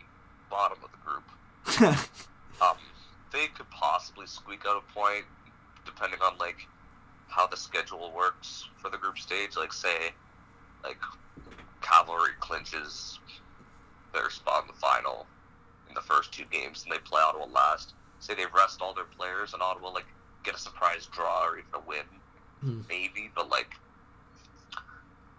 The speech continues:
Speaker 1: Forge and Cavalry will both beat them, and then York will probably also beat them. You could possibly see a draw,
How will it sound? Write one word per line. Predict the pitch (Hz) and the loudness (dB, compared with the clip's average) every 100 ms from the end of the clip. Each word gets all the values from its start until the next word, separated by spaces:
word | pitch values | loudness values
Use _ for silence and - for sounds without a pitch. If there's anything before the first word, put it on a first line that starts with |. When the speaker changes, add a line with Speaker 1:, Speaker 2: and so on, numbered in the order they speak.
| - - - - | -20 -20 -20 -6
Speaker 1:
Forge | 143 131 113 113 | 2 4 4 2
and | 104 | 0
Cavalry | 98 95 90 98 92 - | 4 6 4 -2 -4 -8
will | 95 98 | -12 -4
both | 85 85 - | -4 -4 -12
beat | - 87 - | -16 -12 0
them, | 90 - - - - - - - - - - - - - - | 0 0 -10 -20 -20 -20 -20 -20 -20 -20 -20 -20 -20 -20 -8
and | 87 82 | -4 -2
then | 87 - | -4 -4
York | 95 92 92 - | 0 0 0 -6
will | 90 - | -14 -10
probably | - 101 104 - 101 | 2 2 2 -6 -4
also | 104 104 113 | -4 -4 -10
beat | 110 113 - | -12 -12 -4
them. | 120 120 113 - | -4 -4 -16 -20
You | - | -14
could | - | -8
possibly | - 143 - 156 151 | -2 0 0 -2 -4
see | 156 | -2
a | 151 | -4
draw, | 143 139 110 | 0 2 2